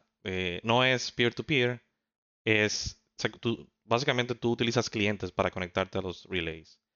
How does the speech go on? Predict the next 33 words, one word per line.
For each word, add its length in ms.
Si 80
te 120
imaginas, 480
si 100
te 100
has 60
conectado 500
antes 440
a 160
un, 380
a 60
un 120
relay 380
de 200
I-, 200
I 140
R 140
C, 300
de 120
irc, 320
entonces 440
ya 120
tienes 240
una 160
idea 200
más 200
o 20
menos 260
de 160
cómo 340
es 100
que 80
se, 440